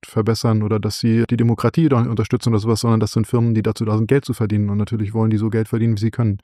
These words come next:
Aber so wie man in der Vergangenheit die sehr große Macht, die von Medien ausging, versucht hat zu regulieren, um bestimmte Auswüchse in den Griff zu bekommen, muss man das jetzt, denke ich, auch einfach wieder machen. Und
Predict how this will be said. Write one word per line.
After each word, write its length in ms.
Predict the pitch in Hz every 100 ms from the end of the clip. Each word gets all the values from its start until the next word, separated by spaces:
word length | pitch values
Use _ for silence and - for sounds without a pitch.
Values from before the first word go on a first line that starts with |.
| _ - _
Aber 320 | 113 107 107
so 120 | 104
wie 60 | 110
man 120 | 110
in 40 | 110
der 80 |
Vergangenheit 720 | 107 113 117 120 113 110 - -
die 340 | - 113 107 110
sehr 160 | 113
große 360 | 104 104 120 127
Macht, 240 | 117 110
die 60 | 117
von 200 | - 113
Medien 280 | 110 107 107
ausging, 480 | 110 - 113 110 123
versucht 480 | - - 110 110 117
hat 100 | 110
zu 140 | 120
regulieren, 680 | 110 107 104 107 117 120 107 -
um 180 | 113 104
bestimmte 400 | 101 127 117 113
Auswüchse 840 | 113 - 123 110 - 110 107 107 -
in 120 | 113
den 100 | 104
Griff 220 | 101 110
zu 120 | -
bekommen, 600 | 117 113 - 120 120 113 117
muss 360 | 117 120 113
man 180 | 120 113
das 140 | 107
jetzt, 180 | 117 -
denke 160 | 117 110
ich, 80 | 113
auch 180 | 117
einfach 340 | - 117 107 -
wieder 180 | 113 110
machen. 320 | 117 - 101
Und 280 | 101 98